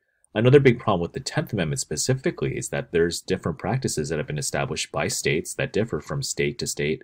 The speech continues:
but also differ and are sometimes are in conflict between state and the federal government. So in the end, this means that sometimes on certain issues, there's little continuity and much confusion when it comes to enforcing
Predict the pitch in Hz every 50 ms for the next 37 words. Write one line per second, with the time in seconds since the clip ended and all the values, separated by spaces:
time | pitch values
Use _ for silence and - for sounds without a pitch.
0 | - _ - 85 92 123 143 - - 80 67 82 80 - - 76 76 78 57 69
1 | 67 - - - 82 - - 78 69 76 73 73 - - - 202 190 - - 78
2 | 76 - - - - - - - - - - 76 73 73 65 - 67 71 69 67
3 | - - 69 67 65 67 - 90 92 90 73 64 - - _ _ - - - -
4 | _ _ _ _ _ _ _ _ _ - - 95 90 87 85 85 82 78 - -
5 | 95 92 87 98 120 113 90 82 85 87 - - 95 90 82 - 78 - - -
6 | 160 175 - - 117 107 104 107 107 - - 87 - - 123 117 120 123 131 -
7 | 98 90 87 90 90 - - 71 73 78 85 85 82 - - 82 76 - - 85
8 | 87 95 90 80 76 73 73 76 - - - 73 71 69 - - - 71 - -
9 | 110 95 - 78 71 71 71 71 67 - - - 82 76 69 - - - 69 67
10 | 65 - - 67 - - 65 -